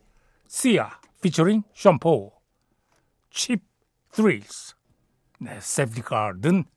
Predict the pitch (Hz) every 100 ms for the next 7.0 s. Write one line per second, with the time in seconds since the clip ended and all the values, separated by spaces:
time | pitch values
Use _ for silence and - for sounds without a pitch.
0 | _ _ _ _ _ - 107 107 98 127
1 | 170 101 101 107 110 113 127 117 _ 143
2 | 175 123 - - _ _ - - - -
3 | - - - 156 170 165 - - - 202
4 | 151 127 110 160 - - 220 202 - 160
5 | - 185 180 165 - 151 127 190 139 _
6 | _ _ _ _ _ _ 156 160 208 247